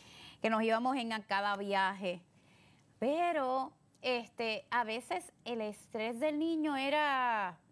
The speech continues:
pues, que se le, se le cayó un ju-, un juguete o se le rompió la crayola. Oiga, para, para los niños ese es un estrés. Pero yo tenía que dejar que esos niños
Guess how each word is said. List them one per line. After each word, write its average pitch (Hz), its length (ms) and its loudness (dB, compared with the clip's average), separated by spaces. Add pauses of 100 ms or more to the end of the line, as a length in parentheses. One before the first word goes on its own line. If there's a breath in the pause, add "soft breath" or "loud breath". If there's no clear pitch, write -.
(380)
pues, 277 220 2
que 269 140 2
se 226 300 0
le, 190 760 0 (440 loud breath)
se 240 240 0
le 220 160 0
cayó 254 800 2 (280)
un 254 200 0
ju-, 214 180 -4
un 226 240 -2
juguete 254 540 2
o 226 160 -2
se 220 100 0
le 196 80 4
rompió 190 300 -2
la 180 100 -2
crayola. 185 800 -2 (140)
Oiga, 165 260 -2
para, 151 280 -4 (120)
para 156 160 0
los 143 160 -8
niños 143 280 -6
ese 202 200 -4
es 320 40 0
un 277 160 0
estrés. 208 600 -4 (800 soft breath)
Pero 180 280 2 (200)
yo 175 240 -6
tenía 233 320 -2
que 269 140 0
dejar 185 600 -4
que 170 200 -6
esos 220 200 -8
niños 185 680 -6